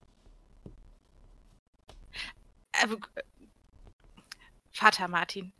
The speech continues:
ich, äh, bin sehr geehrt, aber ich bin keine Ärztin. Es war, äh,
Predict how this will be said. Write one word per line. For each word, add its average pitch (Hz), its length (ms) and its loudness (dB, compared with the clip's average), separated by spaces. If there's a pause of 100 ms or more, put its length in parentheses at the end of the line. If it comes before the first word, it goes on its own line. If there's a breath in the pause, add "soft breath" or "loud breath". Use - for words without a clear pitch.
(240 loud breath)
ich, 202 240 -2
äh, 202 180 8 (180 loud breath)
bin 240 300 8
sehr 240 140 12
geehrt, 233 340 12
aber 240 140 12
ich 269 120 10
bin 359 140 12
keine 302 280 10
Ärztin. 190 500 10
Es - 180 2
war, 262 500 12
äh, 262 40 2